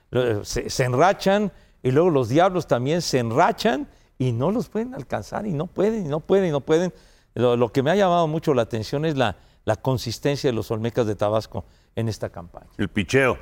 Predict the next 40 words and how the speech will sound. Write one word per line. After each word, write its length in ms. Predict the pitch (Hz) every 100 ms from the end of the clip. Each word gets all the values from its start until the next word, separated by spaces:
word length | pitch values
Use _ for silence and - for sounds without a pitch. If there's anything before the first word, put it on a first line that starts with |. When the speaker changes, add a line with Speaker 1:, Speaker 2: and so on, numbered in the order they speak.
| - -
Speaker 1:
Sí. 80 |
Speaker 2:
el 120 | 120 92
picheo 400 | 113 - 135 -
que 120 | 120
es 200 | - - _ -
muy 340 | 135 160 196
bueno 340 | 143 143 143 101
que 100 | 101
tiene, 460 | 98 123 117 80 67
que 120 | 92
tiene 220 | 117 123
el 60 | 104
equipo 240 | 110 104
de 80 | 95
Tabasco. 480 | 90 90 90 - - - - -
Bueno, 240 | 220 208 196
ya 240 | 285 294
para 200 | 247 214
despedirnos, 720 | 185 - 160 127 107 90 - - -
N 200 | 214 233
F 220 | 180 185
L, 120 | 220
muy 140 | 208 226
rápido 400 | 208 240 214 196
nada 220 | 196 190
más 120 | 208
lo 120 | 185
de 80 | 156
Saquon 360 | 98 - 170 175
Barkley. 460 | 190 214 202 233 220 - _ -
¿Será 840 | - 151 147 151 202 165 - - _ _
capaz 480 | - 113 - 135 117 - - -
Saquon 360 | 120 123 123
Barkley 440 | 101 95 - 65 - _ _ _ -
de 160 | 127
parar 760 | 131 139 120 139 156 131 87 - _ _ _ _ _
en 160 | - 113
el 120 | 113
veinte 320 | 117 147 143
veintitrés 960 | 113 107 85 110 85 117 113 - -